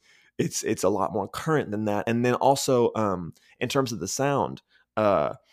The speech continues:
something that I, I, I found was, was they talked a lot about, have you ever heard of di-, diegetic or non-diegetic sound? D-,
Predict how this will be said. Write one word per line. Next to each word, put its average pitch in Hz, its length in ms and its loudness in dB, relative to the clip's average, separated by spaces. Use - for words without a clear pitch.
something 131 380 0
that 110 200 4
I, 101 380 0
I, 98 220 -2
I 101 100 0
found 98 340 -4
was, 104 360 -4
was 95 420 -4
they 104 160 -4
talked 113 320 -4
a 104 40 0
lot 101 240 -2
about, 98 360 -6
have 120 140 -4
you 135 60 4
ever 139 100 0
heard 135 180 -2
of 95 80 -12
di-, 104 500 0
diegetic 98 360 0
or 107 40 0
non-diegetic 95 680 -2
sound? 104 380 -4
D-, - 100 -8